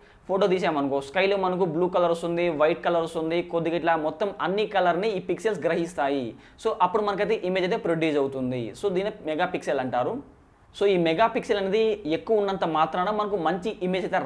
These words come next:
రావు. Example మీకు photo చూపించా కదా, so ఇంకో మ-, చూడండి, ఇంకో example చూపిస్తాను.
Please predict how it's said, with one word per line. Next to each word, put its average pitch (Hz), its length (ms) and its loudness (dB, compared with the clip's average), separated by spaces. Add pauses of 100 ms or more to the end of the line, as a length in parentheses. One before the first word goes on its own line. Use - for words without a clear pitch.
రావు. 139 320 2 (300)
Example 214 440 0
మీకు 208 160 -2 (120)
photo 185 260 0
చూపించా 175 300 2 (100)
కదా, 147 160 4 (340)
so - 120 -10
ఇంకో 214 160 2 (100)
మ-, 165 140 2
చూడండి, 202 220 -2
ఇంకో 208 200 2
example 180 320 0
చూపిస్తాను. 156 400 -2